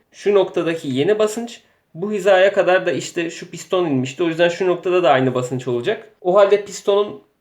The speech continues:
uyguladığı kuvvetin basıncını bu basınç dengeleyecek. Ve ben buraya iki M G bölü üç A diyorum. Yüzey alanı üç A olduğu için. Şimdi P sıfır değerini az önceki durumdan bulmuştuk. Eğer yerine koyarsanız,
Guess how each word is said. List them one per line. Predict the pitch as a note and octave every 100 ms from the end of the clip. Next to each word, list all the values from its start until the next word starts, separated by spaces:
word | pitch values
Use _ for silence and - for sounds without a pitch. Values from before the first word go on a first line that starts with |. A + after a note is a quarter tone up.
| -
uyguladığı | F3+ F3+ F#3 F3 E3
kuvvetin | - F#3+ F3+ F3 F#3+ E3
basıncını | D#3+ C#3 D#3 G#3 F#3+
bu |
basınç | F3 F3 F3+ -
dengeleyecek. | B2+ A#2+ A2 B2+ G3+ F3+
Ve | F#3 F3
ben | F3+ F3
buraya | E3 D#3 F#3
iki | D#3 - G#3
M | D3+ D3
G | C3 C3 B2
bölü | C3 C#3+ G#3 - _ _ _ _ _ -
üç | F3+ -
A | B2 -
diyorum. | G#2+ - A2+
Yüzey | A#2 B2+ A#2+
alanı | A2+ D3
üç | D3 -
A | A#2+ A2
olduğu | G#2
için. | G#2+ - - - _ _
Şimdi | - A#3 A#3
P | - G#3+
sıfır | A#3+ B3 G3
değerini | G#3 G3 A3+
az | G3+
önceki | G#3+ G#3+ G#3+ F#3
durumdan | G3+ G3+ G#3 G#3+
bulmuştuk. | F3+ F#3+ A#3 - - - _ _ _ _ -
Eğer | D3 F#3+
yerine | G#3 G3 G#3+ A3
koyarsanız, | G#3+ A3+ B3+ - D#3 F#3+ -